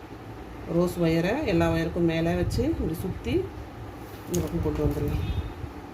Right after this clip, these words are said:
மாத்தி மாத்தி சுத்தணும், அவ்வளவுதாங்க. இதை இப்படி சுத்தணும்.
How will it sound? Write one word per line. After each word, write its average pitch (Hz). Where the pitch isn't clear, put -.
மாத்தி 190
மாத்தி 185
சுத்தணும், 175
அவ்வளவுதாங்க. 156
இதை 190
இப்படி 175
சுத்தணும். 156